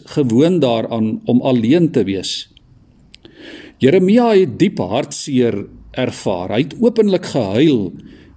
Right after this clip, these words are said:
oor die sondes van sy mense. Op 'n stadium was Jeremia so moedeloos dat hy wou tou opgooi,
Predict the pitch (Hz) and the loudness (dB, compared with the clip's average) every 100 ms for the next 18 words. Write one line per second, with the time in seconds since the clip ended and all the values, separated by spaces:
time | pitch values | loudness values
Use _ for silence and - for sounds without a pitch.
0 | - 131 131 - 156 151 139 123 - 127 | -2 0 0 -2 -2 0 2 0 -2 0
1 | 120 - 120 101 95 95 90 76 - - | 0 0 -2 0 0 -2 -4 -8 -16 -20
2 | - - - - - - _ - - - | -20 -20 -20 -20 -20 -20 _ -20 -20 -20
3 | - 131 131 160 - 160 160 175 170 139 | -6 -2 0 0 0 0 0 0 0 0
4 | 139 139 131 131 123 165 - 226 233 156 | 0 0 0 2 4 2 0 0 2 2
5 | 247 202 131 135 127 - 127 123 131 151 | 2 2 4 2 0 -4 -4 0 2 2
6 | 151 - 240 247 - 139 - 127 113 95 | 0 2 2 2 0 -2 0 2 2 -2